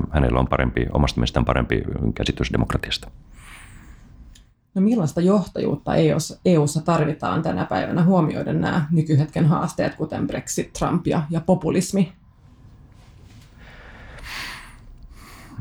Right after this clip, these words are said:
Speaker 1: Ehkä se johtajuus on, ja se mitä tarvitaan nyt on, on semmoista, että uskalletaan olla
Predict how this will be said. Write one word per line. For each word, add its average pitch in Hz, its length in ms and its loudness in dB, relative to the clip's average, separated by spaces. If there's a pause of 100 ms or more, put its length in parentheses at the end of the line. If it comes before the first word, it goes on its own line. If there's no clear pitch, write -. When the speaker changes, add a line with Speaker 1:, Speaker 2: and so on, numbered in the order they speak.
(1300)
Speaker 1:
Ehkä 107 180 4
se 110 320 2 (1400)
johtajuus 85 680 2
on, 73 380 4 (760)
ja 85 60 4
se 87 100 4
mitä 82 220 4
tarvitaan 71 540 0
nyt 67 200 -2
on, 67 280 2 (360)
on 65 480 4 (380)
semmoista, 73 340 4
että - 140 2
uskalletaan 69 840 2 (1900)
olla 73 480 2